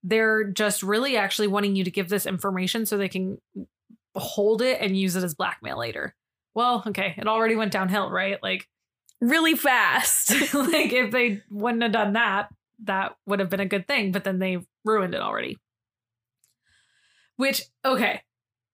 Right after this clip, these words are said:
Speaker 1: I have to talk about this 'cause when I was writing this episode, it brought me into this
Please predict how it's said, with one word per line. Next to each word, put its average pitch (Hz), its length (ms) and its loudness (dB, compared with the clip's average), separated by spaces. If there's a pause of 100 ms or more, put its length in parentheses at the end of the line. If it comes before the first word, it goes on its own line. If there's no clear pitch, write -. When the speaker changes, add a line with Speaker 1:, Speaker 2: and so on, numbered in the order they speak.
(160)
Speaker 1:
I 233 300 4
have 302 300 2
to 269 80 0
talk 226 160 2
about 233 200 4
this 254 160 2
'cause 285 160 0
when 247 100 2
I 226 60 4
was 226 120 2
writing 214 280 2
this 226 140 -2
episode, 226 460 0
it 208 320 0
brought 208 260 0
me 240 240 0
into 220 680 0
this 208 280 2